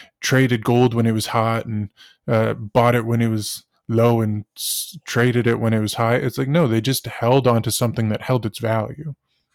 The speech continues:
right? They just, they just had this gold stone, held it, everything else deflated or inflated around, around it. And as, so long as you have this gold, it still holds its va-, its value.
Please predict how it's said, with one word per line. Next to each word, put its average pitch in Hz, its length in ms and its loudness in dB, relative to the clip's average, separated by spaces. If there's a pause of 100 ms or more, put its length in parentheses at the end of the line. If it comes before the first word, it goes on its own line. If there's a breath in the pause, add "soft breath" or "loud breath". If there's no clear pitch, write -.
(160)
right? 117 240 0
They 123 100 2
just, 127 240 -2 (260 soft breath)
they 113 100 -2
just 101 200 -6
had 113 240 0
this 127 280 -2 (320 soft breath)
gold 117 340 -2
stone, 120 560 0 (720)
held 123 300 2
it, 123 280 -2 (340)
everything 135 480 2
else 127 320 0 (120)
deflated 120 580 0
or 110 320 -6 (380)
inflated 123 640 0
around, 120 480 0 (180)
around 113 400 0
it. 120 180 -6 (640 soft breath)
And 123 140 -2
as, 123 160 -2
so 139 120 2
long 131 260 2
as 131 80 0
you 127 80 0
have 127 140 0
this 120 140 -2
gold, 139 280 0
it 110 100 -4
still 127 260 -2
holds 113 360 -2
its 110 160 -4
va-, 110 200 -6
its 135 220 -4
value. 113 400 0